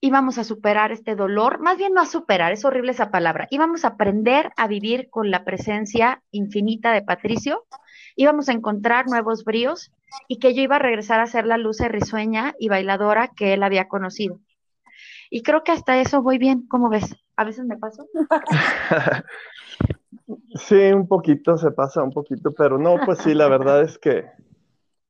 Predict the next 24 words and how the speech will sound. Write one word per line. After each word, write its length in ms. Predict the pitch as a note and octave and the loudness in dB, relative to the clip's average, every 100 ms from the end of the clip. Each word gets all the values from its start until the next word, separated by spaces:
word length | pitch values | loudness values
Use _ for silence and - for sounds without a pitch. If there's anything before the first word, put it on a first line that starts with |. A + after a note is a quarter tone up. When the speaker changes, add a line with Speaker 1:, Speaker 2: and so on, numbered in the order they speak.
| _ | _
Speaker 2:
que 120 | - | -10
sí, 320 | B2+ C#3+ C3+ C#3 | -8 -4 -4 -4
sí 200 | - C3 | -8 -4
salimos 460 | D3+ C3 C#3 D3 | -2 0 -2 -2
adelante 580 | C#3+ A#2 B2 D3 - D#3 | 0 0 0 -4 -2 -2
de, 280 | A#2 E2 - - - _ _ _ - | -2 -6 -10 -20 -20 _ _ _ -10
pues 180 | C3 | -6
de 80 | B2+ | -4
ese 380 | C#3 D#3 C3+ C3 _ _ _ - - - | -2 2 2 0 _ _ _ -20 -20 -2
proceso 560 | D3 D3 D3+ D3 E3 | 2 2 2 2 0
tan, 560 | E3 C#3+ C3 A#2+ B2 C3 _ _ _ _ _ _ _ - | 2 0 2 -4 -10 -20 _ _ _ _ _ _ _ -10
tan 200 | A#2+ B2 | -6 -4
amargo, 520 | C3+ D3+ E3 D#3+ E3 | 0 2 2 2 0
tan 180 | D3 C#3 | 0 -4
complicado. 840 | - B2 C3 B2 D3 D3+ D3+ D#3 D#3+ - _ - | -8 -8 -10 -4 2 4 2 0 -6 -20 _ -12
Este, 880 | B2 C3 - - C3 B2+ G2 C#2+ - - | -10 -10 -14 -8 -6 -4 -6 -10 -16 -8
y 120 | C#3 | -2
bueno, 320 | C#3 F#3 E3 | 2 2 0
pues, 240 | - C#3 - A2+ B2 | -4 -6 -6 -14 -4
digo, 200 | C3+ C3 | 0 0
Luce 240 | C#3+ D#3+ | -2 2
ya 100 | C#3+ | 2
les 140 | D3 | 2
platicó 800 | - B2+ B2 - B2+ C#3 C3 C3 | -4 -6 -6 -12 -4 -2 -2 -4